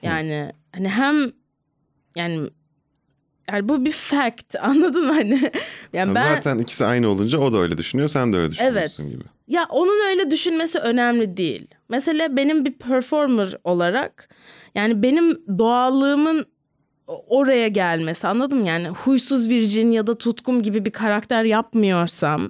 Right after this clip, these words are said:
Speaker 2: ve ben Nilüfer olarak çıkıyorsam
Speaker 1: Hı hı hı.
Speaker 2: sahneye, eee, artık bir komedyen olarak büyüdüğümde, yaş aldığımda,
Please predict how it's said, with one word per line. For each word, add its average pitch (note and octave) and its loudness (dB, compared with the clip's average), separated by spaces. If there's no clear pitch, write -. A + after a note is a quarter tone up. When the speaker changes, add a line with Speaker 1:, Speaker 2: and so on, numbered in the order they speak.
Speaker 2:
ve F#3+ -2
ben G3+ 2
Nilüfer G#3+ 0
olarak E3+ 0
çıkıyorsam G3 -4
Speaker 1:
Hı - -10
hı - -12
hı. - -12
Speaker 2:
sahneye, D#3+ -8
eee, F3 2
artık C4+ -4
bir A3+ -2
komedyen B3+ 2
olarak G#3+ 0
büyüdüğümde, G3 0
yaş G3 0
aldığımda, E3+ -2